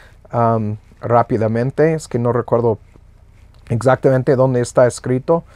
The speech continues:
Ah, bueno, eh, lo vamos a, ustedes lo pueden buscar en una concordancia. Es que se me olvidó exactamente dónde está. Pero miramos que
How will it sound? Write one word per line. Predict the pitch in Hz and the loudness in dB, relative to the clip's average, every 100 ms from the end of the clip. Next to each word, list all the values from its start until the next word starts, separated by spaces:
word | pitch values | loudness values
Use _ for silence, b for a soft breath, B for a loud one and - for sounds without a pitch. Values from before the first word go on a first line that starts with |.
| b b b - | b b b -6
Ah, | 131 117 98 98 - - - - - - - | -2 0 -2 -6 -12 -20 -20 -20 -20 -20 -2
bueno, | 139 123 117 - - - | 0 0 -4 -12 -14 -4
eh, | 117 117 127 | -4 -4 -8
lo | 127 120 | -2 0
vamos | 127 123 131 - | 0 0 -2 0
a, | 120 117 123 - 123 | 0 0 -6 -12 -8
ustedes | 135 127 156 151 | -6 0 4 4
lo | 135 123 | 2 0
pueden | 135 131 | 2 0
buscar | 123 123 - 131 | -2 -6 0 0
en | 139 117 | 0 -4
una | 127 113 | -6 -6
concordancia. | - 113 110 113 127 127 127 110 123 - b b b - | -6 -4 -2 0 2 0 -2 -4 -4 -6 b b b -16
Es | 117 | -10
que | 117 | -8
se | - 117 | -4 -4
me | 117 | -2
olvidó | 113 120 120 117 | 0 0 0 0
exactamente | 123 120 117 123 120 113 104 | 0 0 0 0 -4 -2 -2
dónde | 113 104 | -2 -2
está. | 104 - 104 147 - B B B B B - | -4 -2 0 0 -6 B B B B B 2
Pero | 160 | 4
miramos | 160 147 143 165 214 - | 4 2 2 2 0 -4
que | - 147 139 143 | -2 0 0 -2